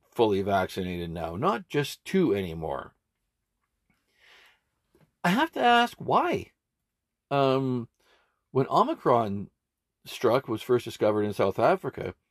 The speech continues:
you heard Lewis say right here on the air that,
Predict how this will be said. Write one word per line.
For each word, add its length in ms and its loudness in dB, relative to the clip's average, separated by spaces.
you 140 2
heard 200 6
Lewis 300 0
say 320 -4
right 240 -2
here 240 -4
on 160 -2
the 160 -2
air 320 2
that, 320 0